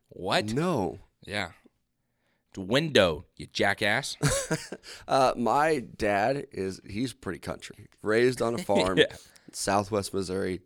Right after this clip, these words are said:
Speaker 2: his whole life. He says Missouri, and it's like, "No, Dad. No, it is not."
Speaker 1: He
Speaker 2: It
Speaker 1: says Missouri?
Speaker 2: He says Missouri. And, and <laughs> even as a child,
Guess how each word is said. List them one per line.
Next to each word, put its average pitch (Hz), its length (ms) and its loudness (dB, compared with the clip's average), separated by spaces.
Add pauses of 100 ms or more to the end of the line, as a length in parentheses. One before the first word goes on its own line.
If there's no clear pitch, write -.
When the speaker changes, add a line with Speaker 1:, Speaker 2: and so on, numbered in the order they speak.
Speaker 2:
his - 220 -14
whole 107 260 -2
life. - 360 -8 (400)
He 143 260 -4
says 107 360 -2
Missouri, 98 600 -6 (500)
and 107 140 -4
it's 98 120 -10
like, - 140 -10
"No, 98 260 -4
Dad. 90 280 -6 (760)
No, 101 280 -4
it 107 100 0
is 92 140 -4
not." 92 280 -10 (100)
Speaker 1:
He 123 200 -6
Speaker 2:
It 147 60 -4
Speaker 1:
says 185 260 0
Missouri? 208 440 -2
Speaker 2:
He 131 120 -2
says 123 260 -6
Missouri. 92 420 -6 (460)
And, 98 520 -4
and - 120 -2 (380)
<laughs> - 100 -6
even 165 260 -2
as 160 320 -6
a 147 80 -4
child, 143 720 0